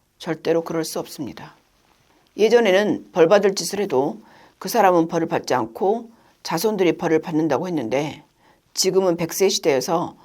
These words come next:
본인이 살아서 벌을 받는다고 합니다. 남녀 간의 사랑은 그것만으로도 소중한 기억입니다. 절대로 돈으로 살 수 없는 아름다운 시간입니다. 그 소중한 기억과 시간을 다른 것으로 바꾸지 않았으면 합니다.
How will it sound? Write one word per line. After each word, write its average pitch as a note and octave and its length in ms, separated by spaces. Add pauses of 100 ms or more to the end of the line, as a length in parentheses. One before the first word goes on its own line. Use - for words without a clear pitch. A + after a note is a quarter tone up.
(320)
본인이 F3 720 (100)
살아서 G3+ 440
벌을 F3 240
받는다고 D3 440
합니다. - 400 (240)
남녀 G3 400
간의 F3+ 380
사랑은 F3+ 600 (140)
그것만으로도 E3+ 720
소중한 G3 500
기억입니다. B2 640 (560)
절대로 F3 640 (260)
돈으로 F#3 320
살 - 140
수 - 140
없는 C#3 340
아름다운 C#3+ 580
시간입니다. D3+ 720 (280)
그 - 140
소중한 G3 480
기억과 D3+ 720 (120)
시간을 F#3 560 (300)
다른 F3 300
것으로 D#3 320
바꾸지 D#3 380
않았으면 C#3+ 440
합니다. - 400